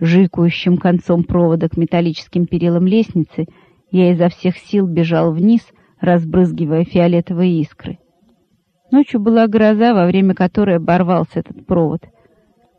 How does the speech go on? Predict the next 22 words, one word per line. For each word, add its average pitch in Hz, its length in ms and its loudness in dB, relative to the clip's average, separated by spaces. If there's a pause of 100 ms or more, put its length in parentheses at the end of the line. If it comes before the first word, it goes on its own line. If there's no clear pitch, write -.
По-видимому, 240 600 2
главную 226 540 2
смертоносную 175 840 0
часть 170 380 -4
тока — 294 340 -2 (680)
приняла 269 400 4
на 277 100 4
себя 254 300 -2
крыша 226 340 -4
нашего 165 380 -4
дома. 151 400 -2 (340)
Остатками 196 640 -2
электричества 170 680 -6
забавлялся 185 680 -4
я. 156 340 -6 (640)
Была 262 240 2
весна, 202 480 -4 (600)
витиеватые 208 640 -2
балясины 175 600 0
перил 175 420 -4
были 156 220 -4
опутаны 165 640 -6